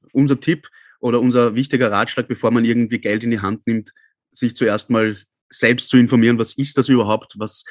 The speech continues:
äh, was steckt dahinter eigentlich? Hast du da vielleicht, äh, ein paar Empfehlungen für mich?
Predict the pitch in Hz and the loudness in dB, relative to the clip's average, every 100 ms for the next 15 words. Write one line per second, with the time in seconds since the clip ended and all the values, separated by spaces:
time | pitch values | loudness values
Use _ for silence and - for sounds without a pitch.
0 | - - - 110 101 107 - 113 - 123 | -20 -16 -6 -6 -4 -6 -4 -4 -2 -4
1 | 110 135 - 95 - 90 90 87 - 87 | 0 -2 -2 -6 -6 -14 -12 -12 -12 -14
2 | _ _ _ _ _ 110 - 147 151 143 | _ _ _ _ _ -4 0 2 2 2
3 | 135 131 - - _ _ 117 113 110 107 | 0 0 -4 -20 _ _ -2 0 0 -2
4 | 98 _ - - 82 98 - 117 110 120 | -6 _ -20 -12 -8 -8 -4 -2 2 0
5 | - 135 175 165 143 123 110 - - | 2 2 2 0 0 0 -2 -4 -16